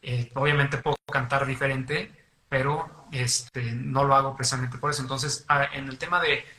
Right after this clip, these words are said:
cómo, este, expresarte, cómo ser en tu persona, cómo cantar, cómo producir, cómo vestirte, yo creo que hoy por hoy lo más importante es ser auténtico, porque hay copias de todo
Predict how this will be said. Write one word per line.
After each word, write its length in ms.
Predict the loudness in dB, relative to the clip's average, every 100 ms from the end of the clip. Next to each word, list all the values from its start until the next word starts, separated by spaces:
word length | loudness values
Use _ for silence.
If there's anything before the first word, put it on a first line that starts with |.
| _
cómo, 300 | -4 -2 -2 -4 -12 _ _ _ -6
este, 320 | -4 -2 -4
expresarte, 800 | -4 0 2 2 0 -2 -4 -4
cómo 260 | -4 -2 -2
ser 200 | -2 -2
en 120 | -4
tu 100 | -6
persona, 440 | -6 -6 -4 -6
cómo 200 | -6 -6
cantar, 440 | -4 -4 -2 -2 -4 -18 -20
cómo 240 | -8 -6 -2
producir, 600 | -2 0 0 0 -2 -6 -14 _
cómo 240 | -4 -2
vestirte, 760 | -2 -2 -4 -6 -4 -4 -4 -8 _ _ _
yo 180 | -6 -2
creo 120 | -2 0
que 160 | 2
hoy 160 | 4 2
por 140 | 2
hoy 120 | 0 -2 -8 _
lo 180 | -2 0
más 300 | 4 4 4
importante 420 | 0 -4 -4 -4
es 60 | -2
ser 100 | -2
auténtico, 460 | -2 -6 -10 -14 -18
porque 220 | -6 -4
hay 120 | -4
copias 540 | -4 -8 -6 -8 -6 -10
de 100 | -10
todo 480 | -8 -8 -10 -14